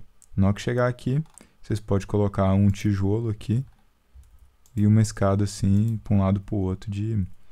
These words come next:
acabamento. E vamos fazer igual aqui, ó. Vamos seguindo a mesma coisa. Chegando aqui, exatamente igual.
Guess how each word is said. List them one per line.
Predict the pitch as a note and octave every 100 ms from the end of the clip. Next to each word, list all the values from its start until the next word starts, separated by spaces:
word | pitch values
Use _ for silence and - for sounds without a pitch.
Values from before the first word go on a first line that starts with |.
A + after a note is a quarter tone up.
| - - - - - - -
acabamento. | - F2+ G2+ G#2+ F#2+ F2 - - - -
E | A2+ A2+
vamos | A2+ A#2+
fazer | B2 A2 A2+
igual | G#2+ G2+ G2
aqui, | G2 -
ó. | A2+ A#2 - - - - _ - - _ _ _ -
Vamos | A#2 -
seguindo | A2+ G#2 G#2
a |
mesma | G#2 G#2+ A#2
coisa. | - - F2+ F2+ - - _ _ _
Chegando | - - F#2 F#2 G2+
aqui, | G2+ - C3+ D3 - _ _ _ _ _ _ _
exatamente | G#2 G2 G2+ G#2 A#2 A2 G#2 A2+
igual. | G#2+ F#2 F2